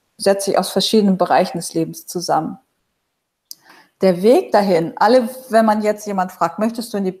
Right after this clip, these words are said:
ins Paradies?“, dann würden alle sagen, „Oh ja, cool“ und so, ne? Aber dieses paradiesische Bild ist ja toll, da wollen ja alle hin. Aber der Weg dahin ist das Schwierigste, was man überhaupt sich vornehmen kann und die größte Herausforderung.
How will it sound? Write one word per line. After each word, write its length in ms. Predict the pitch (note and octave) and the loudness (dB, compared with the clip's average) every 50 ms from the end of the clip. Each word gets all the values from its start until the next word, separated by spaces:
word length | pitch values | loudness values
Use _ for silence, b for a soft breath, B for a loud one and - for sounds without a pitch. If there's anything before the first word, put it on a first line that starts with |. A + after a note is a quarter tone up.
| _ - | _ -10
ins 200 | - F#3+ F#3+ - | -10 -10 -8 -6
Paradies?“, 500 | - G3+ E3+ E3+ F#3 F3+ F3+ E3 D#3 - | -4 -4 -2 -2 -2 -2 -4 -4 -6 -6
dann 120 | - E3+ F3 | -6 -2 0
würden 160 | G3+ G3 F#3+ | 0 0 0
alle 200 | - - G3 G#3 | 0 0 0 2
sagen, 200 | G#3 G#3 D#3 - - | 2 0 -2 0 2
„Oh 100 | - A#3 G#3+ | 4 4 6
ja, 240 | G3+ E3+ D3 D#3+ - - - | 6 4 4 2 -2 -2 0
cool“ 200 | A3 G3 E3 E3 | 2 2 2 2
und 160 | - E3+ D#3+ | -2 -6 -8
so, 200 | - E3+ E3 D#3+ | -6 -6 -6 -4
ne? 160 | F3+ G#3+ B3 | -2 0 0
Aber 220 | A3+ F#3+ F3 F3+ F3 | 0 0 -4 -6 -8
dieses 380 | - F#3+ F#3 F#3 F3+ - - - | -8 -8 -8 -8 -10 -14 -8 -4
paradiesische 580 | - F#3 F3 F3+ F3 G#3+ G3 F#3 F3+ - - | -2 -2 -2 -2 -2 -4 -4 -4 -4 -4 -2
Bild 180 | - B3 D4+ - | 0 2 2 2
ist 120 | G#3+ - | 0 -2
ja 100 | A3 G3+ | -2 -2
toll, 220 | G3+ - G#3+ G#3 G#3 | 0 0 2 2 4
da 120 | G3 G3 | 2 2
wollen 140 | F#3+ F#3 F#3 | 2 0 0
ja 80 | F3 | 0
alle 160 | - - F3 F#3 | 0 -2 -2 -4
hin. 280 | G3+ E3+ E3+ F3+ b b b b b b b b b b b b b b _ | -4 -4 -6 -6 b b b b b b b b b b b b b b _
Aber 240 | - G3 G3 G3 F#3+ | -2 0 0 0 0
der 220 | F#3+ F3+ F3 F3 | 0 0 -2 0
Weg 260 | F#3 G3+ A#3+ - - - | 0 0 0 -2 -2 -4
dahin 600 | G3+ G3+ G3+ G#3 E3 D#3+ - - - - - - _ _ _ _ _ _ _ _ _ _ _ _ _ _ | -4 -4 -2 -2 -2 -2 -4 -6 -10 -12 -16 -20 _ _ _ _ _ _ _ _ _ _ _ _ _ _
ist 240 | - G3 - - - | -8 -8 -6 -4 -4
das 260 | G3 F#3+ - - - - _ _ _ _ _ _ - | -4 -4 -6 -10 -20 -20 _ _ _ _ _ _ -8
Schwierigste, 1000 | - - - - G#3+ A#3 B3 A#3+ A#3+ A3+ A#3 A#3 - - G3+ F#3 F#3 F#3+ F3+ - - | -6 -6 -4 0 2 2 2 4 2 0 0 -2 -6 -4 0 0 2 0 0 -4 -4
was 240 | A3+ G3+ F#3+ - - | -4 -4 -4 -2 -2
man 160 | F#3+ E3+ E3 | -2 -2 -2
überhaupt 800 | - F#3+ F#3 F3 D#3+ F#3 G3+ G3 G#3 G#3 - - - - - _ _ _ _ _ - | -2 -4 -4 -2 0 2 2 2 2 2 -2 -10 -20 -20 -20 _ _ _ _ _ -10
sich 260 | - - F#3 F#3 - | -6 -6 -6 -6 -2
vornehmen 440 | - A3+ A3 A3 G#3 F3+ F3 F3+ F#3 | 2 2 4 4 4 2 -2 -4 -6
kann 240 | - F#3 F3+ F#3 F#3 | -4 -4 -2 -2 -4
und 100 | F#3 - | -6 -8
die 100 | F#3 - | -12 -12
größte 420 | - G3 A3 B3+ C4 - - B3 | -2 2 2 2 2 2 0 -2
Herausforderung. 920 | A#3 A3 G#3 F#3+ F#3 G3+ G3 - - G3 F3 F3 F3 D#3+ D3+ - - - | -2 0 2 2 2 0 -2 -6 -6 -4 -4 -4 -4 -4 -6 -8 -8 -12